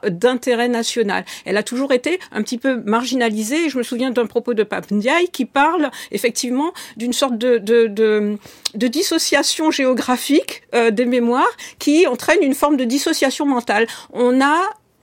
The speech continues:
conçu l'esclavage comme quelque chose qui ne concerne que les marges, finalement, de la France. Et aujourd'hui, évidemment, c'est ça qui est en train de changer.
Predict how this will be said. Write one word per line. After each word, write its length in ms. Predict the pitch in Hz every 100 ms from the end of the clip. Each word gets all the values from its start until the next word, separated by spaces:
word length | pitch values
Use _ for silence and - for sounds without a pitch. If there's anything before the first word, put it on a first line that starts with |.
| _ _ _ - -
conçu 360 | 294 302 - 302
l'esclavage 800 | 247 - 240 233 262 339 339
comme 180 | - 294
quelque 240 | 285 254 247
chose 220 | 202 220
qui 140 | -
ne 100 | 254
concerne 440 | 269 254 - 311 320
que 120 | 285
les 160 | 240
marges, 420 | 233 233 277 302 -
finalement, 400 | 247 220 226 247
de 80 |
la 160 | 226 214
France. 320 | - 180 - - -
Et 140 | 196 -
aujourd'hui, 440 | 240 254 240 311
évidemment, 380 | 302 240 240 294
c'est 140 | -
ça 180 | 226 262
qui 100 | 262
est 100 | 240
en 60 | 208
train 160 | -
de 60 | 208
changer. 360 | - 220 208